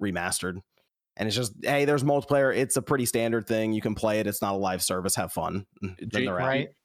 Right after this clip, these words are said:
Speaker 2: Gene Park's in the chat, and he agrees. He says, "Yeah, I think we're only getting Last of Us Part Three at the end of the P S five.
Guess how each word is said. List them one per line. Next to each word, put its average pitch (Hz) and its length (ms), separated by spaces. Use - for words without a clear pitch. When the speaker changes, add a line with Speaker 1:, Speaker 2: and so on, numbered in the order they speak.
Speaker 2:
Gene 135 240
Park's 117 340
in 101 60
the 92 100
chat, 92 300
and 95 160
he 104 160
agrees. 90 320
He 92 100
says, 87 540
"Yeah, 98 200
I 95 60
think 110 360
we're 107 180
only 113 260
getting 110 280
Last 101 380
of 107 60
Us 98 100
Part 104 360
Three 95 260
at 92 140
the - 180
end 110 220
of 113 80
the 113 80
P 110 240
S 95 120
five. 92 360